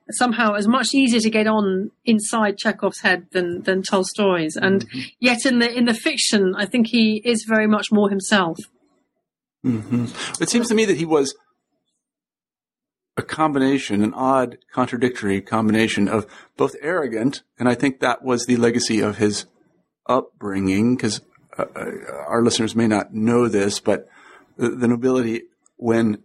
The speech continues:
Speaker 2: Tolstoy was growing up, literally owned people, um, kind of in the fullest
Speaker 1: We, we
Speaker 2: sense.
Speaker 1: need to underscore that, don't we?
Speaker 2: Yes.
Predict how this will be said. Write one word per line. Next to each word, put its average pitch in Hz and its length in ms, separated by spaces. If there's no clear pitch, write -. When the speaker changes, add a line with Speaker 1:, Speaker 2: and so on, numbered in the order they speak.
Speaker 2:
Tolstoy 117 340
was 110 120
growing 113 200
up, 110 100
literally 120 680
owned 117 540
people, 92 640
um, 104 340
kind 110 160
of 101 60
in 101 100
the 95 60
fullest 107 560
Speaker 1:
We, 302 80
we - 40
Speaker 2:
sense. - 500
Speaker 1:
need 311 100
to 269 200
underscore 262 560
that, 202 240
don't 240 140
we? 120 60
Speaker 2:
Yes. 104 340